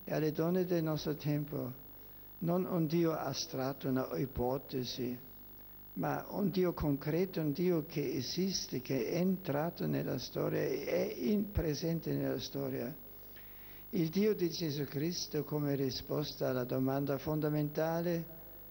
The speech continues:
del perché e del come vivere. Per questo parlare di Dio richiede una familiarità con Gesù e il suo Vangelo,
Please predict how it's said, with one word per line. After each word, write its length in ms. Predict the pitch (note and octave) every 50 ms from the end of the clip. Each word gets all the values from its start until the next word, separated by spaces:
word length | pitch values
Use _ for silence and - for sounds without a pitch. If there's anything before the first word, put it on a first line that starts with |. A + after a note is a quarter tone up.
| - - -
del 220 | - D#3+ D3 C#3+
perché 720 | - - D3+ C#3 C3+ C3 - - D#3+ E3+ G3 G#3+ G#3+ G3+ - - - - - - - - - - -
e 140 | - F#3 F3+
del 220 | - D#3 C#3+ C3+
come 320 | - - D3+ D3+ D3 C#3+
vivere. 520 | C3 C3+ B2 A#2 A2+ A2+ G#2+ A2 A2 B2+ C3 - - - - - - - - - - - - - - - - - - - - - - - - - - - - - - - - -
Per 220 | - - G3 G3+ G3
questo 380 | G3+ F3+ G3 F#3 - A3 G#3
parlare 500 | F3 F#3+ F#3 F#3 F3 E3+ F3+ G3 G#3 G#3+
di 140 | G3 A3 G3+
Dio 240 | E3 F#3+ G3 G#3 G3+
richiede 560 | G3 G3 E3 D3 D3+ E3 F3 F#3 F3+ F#3+ F#3+
una 420 | F#3+ - F3 E3+ E3+ E3 D#3+ D#3 D3+
familiarità 1040 | - - D#3 D#3 E3 E3 D#3 D#3+ D#3 D3 D3 C3+ C#3 C3+ - - D3 C#3+ D3+ E3 E3
con 280 | - - - C#3+ C3+ C3
Gesù 600 | C3 - - B2+ A#2+ A2+ - C#3 C3+ C#3 E3 F3 G3+
e 140 | - - D3
il 100 | C3+ B2+
suo 220 | - - D3 C#3
Vangelo, 840 | C3 B2 A#2+ A2+ A#2 A#2 - - C3 B2 B2 C#3 D3 C#3+ C#3 C3 C3+